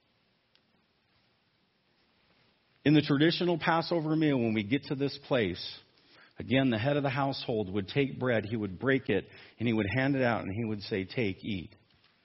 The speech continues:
And then he'd take the third cup, and he'd say, "Take, drink."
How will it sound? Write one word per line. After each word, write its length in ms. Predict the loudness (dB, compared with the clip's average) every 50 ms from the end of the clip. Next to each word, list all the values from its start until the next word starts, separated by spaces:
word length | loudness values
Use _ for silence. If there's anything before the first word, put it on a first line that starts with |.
| _ _ _ _ -20 -18 _
And 100 | -4 -2
then 120 | 0 2 2
he'd 200 | 2 2 0 2
take 260 | 0 0 0 0 -2
the 120 | -4 -4 -4 -4
third 320 | -4 -2 -2 -2 -2 -4 0 2
cup, 320 | 2 2 2 0 -4 -10 -20 -20 _ _ _ _ _ _ _ -2
and 140 | 0 2
he'd 220 | 2 2 0 0 -4 -4 0
say, 220 | 2 2 2 2
"Take, 380 | 0 -2 0 2 2 2 0 -2 -6 -18 -20 _ _ _ _ _ -16
drink." 440 | -8 -4 -2 0 0 -2 -4 -8